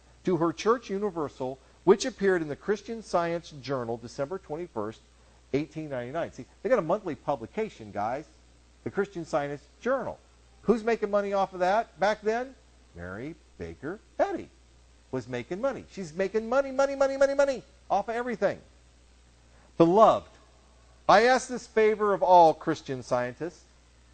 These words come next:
Do not give me on,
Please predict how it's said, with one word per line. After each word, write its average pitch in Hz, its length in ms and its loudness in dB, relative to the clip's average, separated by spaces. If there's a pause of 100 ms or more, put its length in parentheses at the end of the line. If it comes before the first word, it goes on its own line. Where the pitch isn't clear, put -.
(760)
Do 262 160 4
not 247 320 6
give 202 260 0
me 139 200 -4
on, 151 480 2